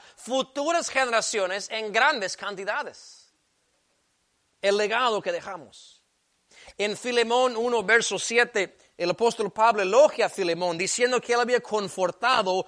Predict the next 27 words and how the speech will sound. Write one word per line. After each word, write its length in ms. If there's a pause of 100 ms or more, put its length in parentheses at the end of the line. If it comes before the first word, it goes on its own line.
(140)
los 240
corazones 560
de 40
los 140
santos. 680 (1200)
Qué 180
bueno 360
que 160
Filemón 680
tuvo 260
ese 240
legado 560 (160)
de 160
que 140
era 140
un 120
animador 880 (140)
de 160
los 200
hijos 440
de 100
Dios, 300
el 180
que 160
confortaba, 880
que 140
asistía, 720